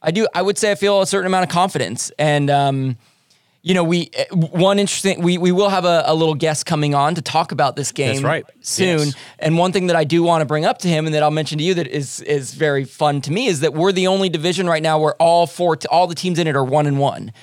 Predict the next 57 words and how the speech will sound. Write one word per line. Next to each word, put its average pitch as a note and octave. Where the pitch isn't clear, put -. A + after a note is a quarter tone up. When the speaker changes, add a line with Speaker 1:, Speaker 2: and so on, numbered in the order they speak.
Speaker 1:
So A3
it's -
like, G3
there's G3
this F#3+
Speaker 2:
Oh, -
Speaker 1:
interesting G3
Speaker 2:
interesting. G#3
Speaker 1:
sort G3+
of, E3+
like, D#3+
technically, A3
if F#3
you're F3+
looking F3
at D#3+
the -
standings, D3+
which C#3+
is B2
very C3+
early, B2
so C3
you're B2+
not C3
gonna B2+
draw A#2+
much B2
from B2+
standings B2
anyways, C3+
we're B3
on A3+
an E3
even F3
playing F3+
field C#3
right B2+
now. B2
So D3+
there's E3
certainly F#3+
no, E3+
um, C#3
at D3
least D#3+
on D3
my D3+
part, D3+
I'm C#3+
not C#3+
counting C#3+
out D3+
the E3+
Arizona F3
Cardinals. F3
They're, D3